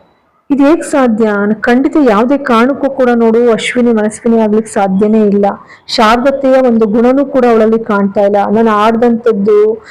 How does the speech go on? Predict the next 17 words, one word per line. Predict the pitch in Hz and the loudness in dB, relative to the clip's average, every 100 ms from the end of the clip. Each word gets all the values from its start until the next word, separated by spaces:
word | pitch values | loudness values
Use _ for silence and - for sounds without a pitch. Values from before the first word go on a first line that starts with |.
| - - | -8 -2
ಅವ್ರ | 214 | 0
ಜೊತೆಲಿ | 208 202 254 247 | 0 0 0 0
ಕಳೆದಂತ | - 208 208 247 247 | 0 0 2 2 2
ಕ್ಷಣಗಳಲ್ಲಾದ್ರೂ | 220 - 220 208 254 285 277 269 262 277 | -2 -2 -2 0 2 2 4 2 2 0
ಕೂಡ | - 247 202 | -2 0 0
ಅವಳ | 208 | 2
ಜೊತೆ | 233 226 285 | 0 0 0
ಬಾಂಧವ್ಯ | 233 190 214 269 285 | -2 0 0 0 0
ಬೆಳೆಸ್ಕೊಳಕ್ಕೆ | 262 208 240 - 311 302 320 | 2 0 0 -2 -2 0 0
ನನಗೆ | 294 254 226 | 0 0 -2
ಸಾಧ್ಯ | - 214 202 220 | -2 -2 0 0
ಆಗ್ತಾ | 214 208 | -2 -2
ಇಲ್ಲ | 208 | 0
ನೋಡು | 202 208 202 | 0 0 0
ಅಂತ | 202 196 | 0 -2
ಅಜಿತ್ | 190 208 - | -2 -4 -2
ಹೇಳ್ತಾನೆ. | 190 185 196 | -4 -2 -6